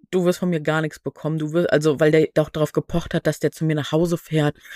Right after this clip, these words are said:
und dies und das. Und ich so, „Auf gar keinen Fall.“ Also da haben meine Alarmglocken so krass geschrillt. Und das Ding ist, ich weiß aber, vielleicht vor, wenn ich so, weiß ich, vor sechs, sieben Jahren, ähm,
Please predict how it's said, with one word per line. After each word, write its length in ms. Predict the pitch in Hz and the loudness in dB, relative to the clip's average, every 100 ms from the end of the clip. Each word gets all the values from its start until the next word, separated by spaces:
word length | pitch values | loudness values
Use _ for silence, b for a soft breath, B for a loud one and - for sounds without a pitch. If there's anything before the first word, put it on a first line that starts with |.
| B B | B B
und 220 | 175 156 | 2 4
dies 160 | 165 - | 2 0
und 160 | 160 | 2
das. 140 | 147 - | 2 2
Und 80 | |
ich 140 | - - | -4 -4
so, 80 | - | -4
„Auf 180 | - - | -4 0
gar 200 | 156 165 | 0 2
keinen 220 | - 156 | 0 0
Fall.“ 320 | - 151 147 | 2 4 6
Also 180 | 120 151 | 6 4
da 100 | 151 | 4
haben 100 | 165 | 4
meine 220 | 151 156 | 4 4
Alarmglocken 640 | 147 147 151 151 143 160 | 4 4 2 2 2 0
so 360 | 143 147 190 180 | -2 4 4 4
krass 380 | - 139 131 - | 2 0 0 -4
geschrillt. 520 | 139 - 135 147 196 B B B | -14 -4 2 2 2 B B B
Und 60 | |
das 160 | 180 - | 0 4
Ding 140 | 214 202 | 4 4
ist, 120 | 180 | 2
ich 120 | - | 2
weiß 220 | 180 190 | 2 4
aber, 280 | - 156 165 | 2 2 2
vielleicht 280 | - 160 160 | 0 -2 -2
vor, 240 | 160 156 - B B | -4 -4 -6 B B
wenn 120 | 170 | 2
ich 140 | 160 | 2
so, 360 | - 147 139 147 _ _ _ | 2 4 4 0 _ _ _
weiß 160 | - 170 | 0 2
ich, 140 | 160 | 0
vor 180 | - 147 | 0 0
sechs, 240 | 147 160 - | 2 0 2
sieben 220 | 190 190 | 4 6
Jahren, 420 | 180 175 180 190 _ _ _ _ _ _ _ _ _ _ - | 6 4 4 0 _ _ _ _ _ _ _ _ _ _ 0
ähm, 640 | 165 160 156 151 156 156 | 2 4 2 0 -4 -6